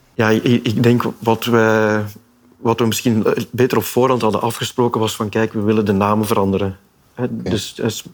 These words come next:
Speaker 1: Adaptive is uiteindelijk Springbok gaan heten in, in, eh,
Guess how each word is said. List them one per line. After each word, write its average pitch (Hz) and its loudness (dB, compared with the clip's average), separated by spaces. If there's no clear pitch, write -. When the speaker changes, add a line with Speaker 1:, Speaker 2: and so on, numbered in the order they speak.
Speaker 1:
Adaptive 107 2
is 98 0
uiteindelijk 107 2
Springbok 113 0
gaan 98 0
heten 107 0
in, 101 0
in, 101 -6
eh, 101 -10